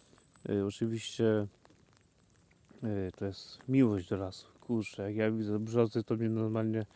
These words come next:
tam właśnie rośnie. Jak ja widzę brzozę, to normalnie mnie podnieca. Także... No,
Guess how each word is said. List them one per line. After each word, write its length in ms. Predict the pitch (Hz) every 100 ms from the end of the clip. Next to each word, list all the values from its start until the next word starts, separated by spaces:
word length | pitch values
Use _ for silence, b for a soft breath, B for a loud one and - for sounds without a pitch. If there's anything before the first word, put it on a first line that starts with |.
| b b -
tam 200 | 113 101
właśnie 300 | 104 - 107
rośnie. 400 | 110 - 117 123 _ B B B B B B B B B B B -
Jak 80 |
ja 140 | 101 104
widzę 260 | 110 107
brzozę, 340 | 101 113 117 113
to 140 | -
normalnie 460 | 110 107 107 110 107
mnie 140 | 107
podnieca. 540 | - 107 110 104 120 123 _ _ _ _ _ _ _ - - - _ _ - _ _ _ _ - _ - _ - - - _ _ _ _ _ _ _ _ - _ - _ - - b b b b _
Także... 600 | - 104 98 110 107 101 98 _ - _ _ - - _ _ _ _ _ _ _ b b b b _ _ _ _ - _ _ _ - _ - _ _ - - b b b b b b _ _ _ - - _ _ _ 131
No, 180 | 131